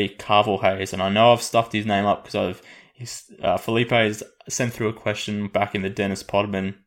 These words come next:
days, and I stuffed up his name, his last name, then, and I'm pretty sure I've done it again, but, you know, I tried my best, Felipe. I'm sure, I'm sure you can appreciate that. So Felipe asks,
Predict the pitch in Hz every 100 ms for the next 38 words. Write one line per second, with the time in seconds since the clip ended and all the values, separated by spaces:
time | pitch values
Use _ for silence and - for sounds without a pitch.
0 | _ 104 98 95 101 101 101 101 - -
1 | 120 - 117 98 104 92 95 92 - 107
2 | 98 98 - 95 98 - - - - -
3 | - - _ 113 123 120 120 110 110 139
4 | 127 127 107 92 98 90 90 - 95 92
5 | 92 90 - 127 - 95 92 - _ _
6 | _ _ - 113 110 123 101 92 90 92
7 | - 92 90 98 92 95 - - 101 95
8 | - 110 95 98 - - - 52 - 50
9 | - - - - - 101 - - - -
10 | - - _ _ - 131 143 151 135 123
11 | 117 117 - - - -